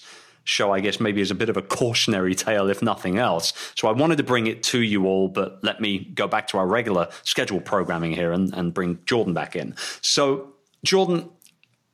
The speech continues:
what was the final nail in the coffin? What was the, what happened? What day of the week it, was it? What happened? What was the thing that, that made you turn around and say, "I'm done,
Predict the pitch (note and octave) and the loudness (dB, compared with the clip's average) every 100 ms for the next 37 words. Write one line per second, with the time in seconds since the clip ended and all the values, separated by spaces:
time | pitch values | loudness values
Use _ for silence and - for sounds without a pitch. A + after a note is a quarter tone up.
0 | _ - C3+ G3+ D#3+ D#3 C3+ A#2+ - A#2 | _ 0 4 4 4 2 0 -2 0 0
1 | A#2+ G#2+ G#2+ G2 F#2+ G2 G2+ E2+ E2+ C3+ | 2 2 2 2 0 0 -2 -2 2 2
2 | D3+ C#3+ - A2 A#2+ C3 D3+ B2 - C#3 | 2 0 0 -4 -2 0 0 0 0 -2
3 | - D3 D3 C3+ - - - C3 C3 B2 | -2 -6 -2 -2 -2 -4 -2 0 2 2
4 | A#2 G#2 A2+ A2+ - - - A#2 A#2 A#2 | 0 0 -2 -2 -8 -8 -2 -2 0 -2
5 | A2 - - - _ F#2 E2+ D3+ C#3+ C#3+ | -4 -8 -18 -20 _ -6 0 2 2 0
6 | B2 - A2 A2 G#2+ G#2 - - _ - | -2 -2 0 2 0 0 -6 -14 _ -10
7 | F2+ C3+ D3 - C3 - G#2+ G2 F#2 - | -2 0 0 -2 -2 -2 0 0 -2 -6
8 | G#2+ F2 G#2 G2+ G2 A2 G2+ F#2+ F#2 F2+ | -4 -2 0 -2 -4 -4 -2 -2 -2 -2
9 | - F#2 F2 - _ _ _ _ _ G2 | -2 -2 -2 -4 _ _ _ _ _ -2
10 | F#2+ E2+ D#2 D2+ | -2 -2 -4 -6